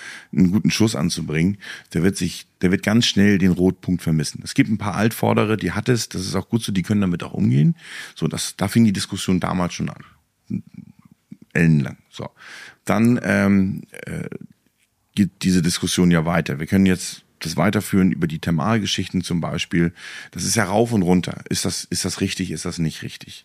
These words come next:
Fakt ist, wenn ich jetzt bei uns ins Revier zum Beispiel schaue, wir haben, wir haben, ich glaub, im letzten Jahr haben wir bei uns im Revier sechsundachtzig Sauen geschossen. Das, wir hatten eine perfekte Altersstruktur, wir hatten nicht einen einzigen Fehlabschuss. Warum? Du kannst viel besser ansprechen,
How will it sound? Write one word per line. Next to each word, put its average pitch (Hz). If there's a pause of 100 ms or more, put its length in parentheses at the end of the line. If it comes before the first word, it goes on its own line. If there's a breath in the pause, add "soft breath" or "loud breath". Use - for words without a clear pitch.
(420 loud breath)
Fakt -
ist, 139
wenn 95
ich 90
jetzt -
bei -
uns -
ins 82
Revier 87
zum 113
Beispiel 98
schaue, 95
wir 85
haben, 92 (380 soft breath)
wir 78
haben, 87
ich -
glaub, -
im 80
letzten -
Jahr 85
haben 87
wir 82
bei -
uns 65
im 82
Revier 78
sechsundachtzig -
Sauen -
geschossen. - (580 loud breath)
Das, -
wir 87
hatten -
eine 90
perfekte -
Altersstruktur, 113
wir 85
hatten 90
nicht 87
einen 90
einzigen -
Fehlabschuss. -
Warum? 98 (680 loud breath)
Du 87
kannst 131
viel 131
besser 101
ansprechen, 156